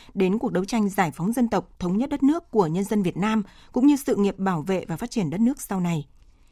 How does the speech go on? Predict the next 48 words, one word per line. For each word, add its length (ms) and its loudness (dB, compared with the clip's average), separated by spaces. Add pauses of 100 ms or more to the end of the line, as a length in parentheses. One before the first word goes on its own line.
(300)
Các 60 2
đồng 180 0
chí 120 -2
lãnh 160 -4
đạo 160 -4
của 80 -8
Việt 180 -4
Nam 200 -2
cũng 220 -2
khẳng 240 -4
định, 160 2 (460)
trong 260 4
mỗi 160 2
bước 160 0
đường 220 4
phát 220 -10
triển 200 0
của 100 -6
Việt 180 -2
Nam 280 0 (220)
luôn 300 4
có 100 0
dấu 180 0
ấn 260 0
của 120 -2
mối 120 0
quan 180 0
hệ 180 -2
hữu 240 -2
nghị 160 2
truyền 240 0
thống 260 0 (120)
và 100 0
hợp 160 -4
tác 240 -4
toàn 200 -2
diện 200 2 (100)
Việt-Nga. 540 -2 (520)
Đây 240 2
chính 200 0
là 80 0
tài 260 -2
sản 260 -4
vô 200 2
giá 380 -2
mà 140 0
lãnh 180 -4
đạo 220 0